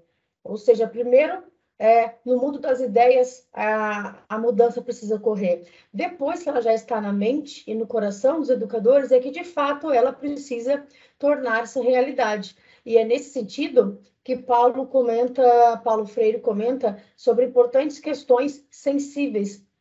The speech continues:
no contexto social brasileiro, como, por exemplo, preconceito de raça e preconceito de gênero. Os métodos de análise e reflexão adotados nesse estudos,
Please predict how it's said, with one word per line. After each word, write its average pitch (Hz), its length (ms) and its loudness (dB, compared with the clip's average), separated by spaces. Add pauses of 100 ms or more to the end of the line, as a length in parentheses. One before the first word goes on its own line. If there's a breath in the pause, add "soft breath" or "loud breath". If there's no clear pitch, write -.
(160)
no 214 120 -4
contexto 233 560 0
social 220 540 -2
brasileiro, 220 760 2 (260 loud breath)
como, 240 260 0
por 240 180 4
exemplo, 226 560 -2 (320 soft breath)
preconceito 240 720 0
de 254 100 -6
raça 285 580 -6 (500)
e 247 160 -10
preconceito 277 920 -2
de 285 160 -6
gênero. 190 600 -2 (1600)
Os 277 180 -4
métodos 247 540 -2
de 240 100 6
análise 190 760 -2 (120)
e 254 100 -2
reflexão 240 680 4
adotados 202 460 -4
nesse 208 240 -6
estudos, 220 760 -8